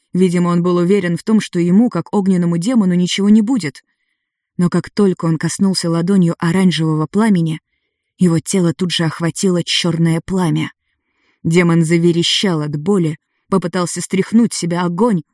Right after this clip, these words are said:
но тот быстро пожирал его и разгорался лишь сильнее. Майми прикрыла рот ладонями, застыв от ужаса. Впрочем,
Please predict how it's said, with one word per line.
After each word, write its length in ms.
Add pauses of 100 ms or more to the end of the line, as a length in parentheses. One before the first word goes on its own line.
(440)
но 120
тот 160
быстро 420
пожирал 540
его 300 (380)
и 80
разгорался 640
лишь 220
сильнее. 640 (1000)
Майми 360
прикрыла 500
рот 180
ладонями, 580 (380)
застыв 440
от 120 (120)
ужаса. 500 (420)
Впрочем, 600